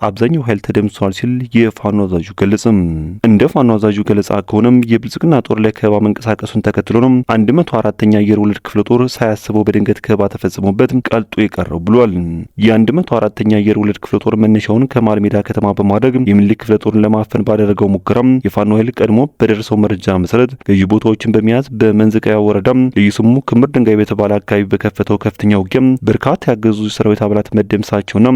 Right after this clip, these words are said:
መማረካቸው ሲነገር እርምጃውን የወሰዱት የአማራ ፋኖ ሸዋ ጠቅላይ ግዛት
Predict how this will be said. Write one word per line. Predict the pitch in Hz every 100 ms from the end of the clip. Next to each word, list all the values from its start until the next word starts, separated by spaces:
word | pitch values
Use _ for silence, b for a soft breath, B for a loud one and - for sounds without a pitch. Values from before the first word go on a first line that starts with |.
| 131
መማረካቸው | 110 104 143 190 117 -
ሲነገር | 104 107 104 - 117 131 -
እርምጃውን | 110 143 - 127 104
የወሰዱት | 101 - 127 127 -
የአማራ | 117 110 120
ፋኖ | - 131 113
ሸዋ | 107 110
ጠቅላይ | 104 - 107
ግዛት | 107 110 110